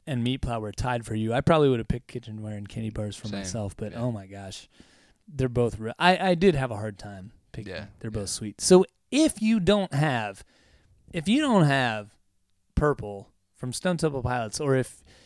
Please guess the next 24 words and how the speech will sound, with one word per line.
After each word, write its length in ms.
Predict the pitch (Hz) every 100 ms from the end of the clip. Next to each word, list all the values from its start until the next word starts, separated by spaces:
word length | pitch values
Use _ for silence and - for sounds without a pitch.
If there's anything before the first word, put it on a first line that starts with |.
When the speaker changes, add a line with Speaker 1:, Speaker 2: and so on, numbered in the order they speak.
| _ _ -
Speaker 1:
you've 180 | 143 139
never 380 | 131 139 139 117
heard 240 | 123 127
it, 240 | 123 - - _ _
or 480 | 147 113 110 107 107 -
you 220 | 135 139 131
just 240 | 123 - _
think 240 | 147 139
you 80 | 139
need 180 | 127 120
to 80 | 117
revisit 540 | 117 110 123 123 127
it, 120 | 127 - _ _ 165
my 320 | 156 185 151
God, 480 | 123 107 98 104 120
do 180 | 123 101
it. 180 | 92 _ _ _ _ _ -
Because 500 | 160 180 175 135 110 _ _ _ _ _ _ 175
at 220 | 175 147
worst, 640 | 143 175 113 110 - - _ _ _ _
one 400 | 139 135 165 151
song 300 | - 123 110
is 120 | 104
bad. 400 | 107 110 101 117